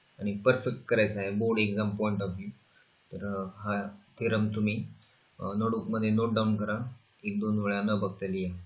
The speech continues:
Okay, Next question, converse of basic proportionality theorem. तर, अ, converse of basic proportionality theorem म्हणजे काय? आपण जे वरचा theorem पाहिला basic proportionality theorem,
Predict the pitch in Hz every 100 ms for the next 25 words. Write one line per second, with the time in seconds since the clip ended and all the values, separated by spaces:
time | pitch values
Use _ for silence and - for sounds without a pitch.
0 | - 90 - - _ - - _ _ 101
1 | 107 113 - - 107 - 123 - - _
2 | - 120 123 127 123 - 110 110 - 131
3 | 131 127 - 117 113 107 117 110 98 160
4 | 170 _ _ - 104 90 - _ _ _
5 | _ - 107 110 107 107 107 - - _
6 | _ - - - 127 147 143 143 127 135
7 | 135 160 139 127 131 139 135 131 131 135
8 | 131 131 127 117 107 101 - 127 127 123
9 | 135 143 - 135 135 123 131 117 101 120
10 | 117 123 123 117 113 120 113 107 113 117
11 | 123